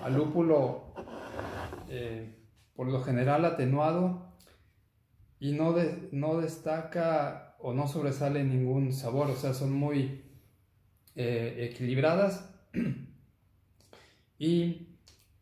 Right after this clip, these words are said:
salvo algunas cervezas que les añaden adjuntos como el arroz o la,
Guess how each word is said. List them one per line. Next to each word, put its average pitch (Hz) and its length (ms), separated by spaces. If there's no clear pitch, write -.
salvo 156 400
algunas 156 460
cervezas 156 400
que 147 100
les 127 240
añaden 139 640
adjuntos 147 720
como 127 260
el 117 80
arroz 139 600
o 123 160
la, 110 640